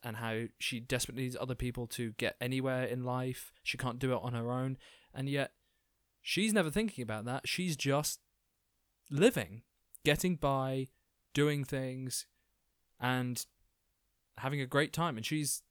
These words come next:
consistently maybe the happiest character in any scene. And I do think it suffers somewhat because her character almost has to suffer if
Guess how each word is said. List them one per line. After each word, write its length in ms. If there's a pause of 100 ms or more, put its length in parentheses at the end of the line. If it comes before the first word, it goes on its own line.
(160)
consistently 840 (540)
maybe 160
the 80
happiest 480
character 400
in 140
any 260
scene. 360 (1040)
And 140
I 80
do 200
think 160
it 80
suffers 520
somewhat 360
because 480 (1040)
her 80
character 300
almost 220
has 260
to 120
suffer 420 (460)
if 460